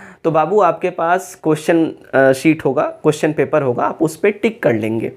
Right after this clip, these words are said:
अगर मान लो कि as example कि पाटलिपुत्रा की रा-, स्थापना किसने करी, आपने उदयन मारा है, तो उस क्वेश्चन में उदयन का एक छोटा सा टिक मार लीजिए, ताकि आप घर पे आके जब मिलाएंगी तो आपको ये पता रहेगा, "हाँ, हमने उदयन पे टिक मारा हुआ है,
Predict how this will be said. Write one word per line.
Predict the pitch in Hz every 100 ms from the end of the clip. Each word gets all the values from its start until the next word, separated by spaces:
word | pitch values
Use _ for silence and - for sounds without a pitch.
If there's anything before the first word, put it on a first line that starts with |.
| - - - - -
अगर | 139 135
मान | 143 139 156
लो | 156 160 165 160
कि | 160 160 -
as | 147
example | 151 135 131 127 135 151
कि | 147
पाटलिपुत्रा | 151 123 127 147 - 131 139
की | 143
रा-, | 139 - -
स्थापना | 127 123 131
किसने | 135 135 127 131
करी, | 127 120 127
आपने | 127 -
उदयन | 127 139 135 139
मारा | 131 123 120 123
है, | 143 - - - - -
तो |
उस | 160 160
क्वेश्चन | 160 160 165
में |
उदयन | 185 160 151 165
का | 170
एक | 175 185
छोटा | 185
सा | 196 190
टिक | 247 247
मार | 240
लीजिए, | 220 214 196 202 - -
ताकि | 170 175 202
आप |
घर | 175 139 147
पे | 165
आके | 160 165
जब | 165
मिलाएंगी | 143 131 135 156 208 170 170
तो | 208
आपको | 285 -
ये | 180
पता | 170 165
रहेगा, | 160 156
"हाँ, | 147 160 143
हमने | 127 127 156
उदयन | - 147 135 151 156
पे | 175
टिक | 185 -
मारा | - 135 147
हुआ | 180 156
है, | 147 175 381